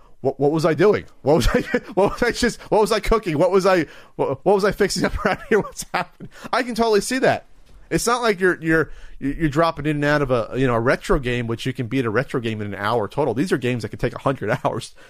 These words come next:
to, or more to get through. I, if I went back to Breath of the Wild today, I can honestly tell you, and I, and I put twenty, we'll just say twenty-five hours in Breath of the Wild.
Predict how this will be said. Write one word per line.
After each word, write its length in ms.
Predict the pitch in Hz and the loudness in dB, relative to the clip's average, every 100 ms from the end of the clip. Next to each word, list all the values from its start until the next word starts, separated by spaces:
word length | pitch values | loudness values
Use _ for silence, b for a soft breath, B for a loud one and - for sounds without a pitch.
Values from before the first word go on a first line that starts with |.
| B | B
to, 240 | 127 131 | -8 -6
or 160 | 127 127 | -2 0
more 220 | 127 123 | 2 0
to 80 | 110 | 2
get 260 | 143 - | -2 -2
through. 160 | - 85 | -6 -8
I, 240 | 98 - - b b | -8 -8 -16 b b
if 120 | 156 180 | -2 0
I 120 | 240 | 0
went 120 | 302 | 0
back 200 | 269 254 | -2 -4
to 60 | 180 | 0
Breath 220 | 185 196 | 0 0
of 40 | 190 | 0
the 60 | |
Wild 300 | 160 151 147 | 2 2 2
today, 360 | - 120 95 82 B B | 0 0 0 -4 B B
I 140 | 156 170 | -4 -2
can 140 | 175 | -4
honestly 400 | 147 170 190 170 | -2 -2 -2 -6
tell 240 | 160 143 | -2 0
you, 120 | 117 101 | 0 -2
and 80 | 127 | -4
I, 20 | |
and 160 | 123 | -2
I 60 | 170 | -2
put 180 | 196 170 | -2 -6
twenty, 580 | - 139 151 156 156 131 | -4 -2 -2 0 -2 -4
we'll 120 | 131 | -6
just 100 | 127 | -4
say 80 | 117 | -6
twenty-five 520 | - 113 110 107 101 | -4 -6 -4 -4 -4
hours 280 | 92 92 92 | -4 -6 -8
in 80 | 90 | -12
Breath 100 | 90 | -10
of 60 | 82 | -8
the 20 | |
Wild. 140 | 82 | -10